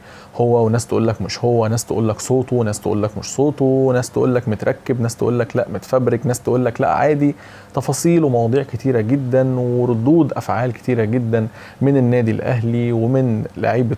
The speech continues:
كرة القدم الحاليين والمعتزلين والصحفيين، والدنيا مقلوبة من امبارح وما قعدتش.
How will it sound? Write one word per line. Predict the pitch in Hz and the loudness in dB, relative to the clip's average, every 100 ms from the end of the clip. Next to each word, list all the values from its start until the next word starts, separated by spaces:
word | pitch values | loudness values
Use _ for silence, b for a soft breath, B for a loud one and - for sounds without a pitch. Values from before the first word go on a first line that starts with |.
| - | -2
كرة | 117 110 | -4 -2
القدم | 104 - 127 117 113 107 | -6 -2 0 0 0 -2
الحاليين | 113 - 117 107 101 117 127 123 117 | -6 -2 -2 0 0 0 2 0 0
والمعتزلين | 107 107 104 101 98 90 92 135 127 123 | 0 0 0 -2 -4 -4 0 2 2 2
والصحفيين، | 127 - 135 120 - 95 110 123 127 | 0 -2 -4 -4 -4 -4 -2 0 0
والدنيا | 127 123 143 | 0 0 0
مقلوبة | 117 107 127 123 | 0 -2 -2 -2
من | 107 | -2
امبارح | 104 104 120 117 - | -2 0 0 -2 -4
وما | 107 113 | -2 -2
قعدتش. | - - 135 147 - | -2 -4 -2 -2 0